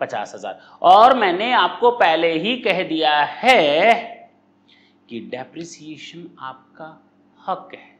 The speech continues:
इसको सेंट्रल गवर्नमेंट भी आपसे छीन नहीं सकती। यानी in totality there were rupees two lakhs which was incurred for capital nature, which were incurred as a capital nature। Now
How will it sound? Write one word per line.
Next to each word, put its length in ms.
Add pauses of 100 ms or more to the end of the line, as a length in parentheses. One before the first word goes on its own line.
(520)
इसको 320
सेंट्रल 540
गवर्नमेंट 380
भी 120
आपसे 440
छीन 380 (440)
नहीं 340
सकती। 520 (460)
यानी 320
in 140
totality 580 (100)
there 220
were 160
rupees 380
two 220
lakhs 360
which 160
was 200 (140)
incurred 500 (300)
for 120 (200)
capital 480
nature, 340 (840)
which 240
were 200
incurred 400
as 100
a 140
capital 480
nature। 360 (600)
Now 120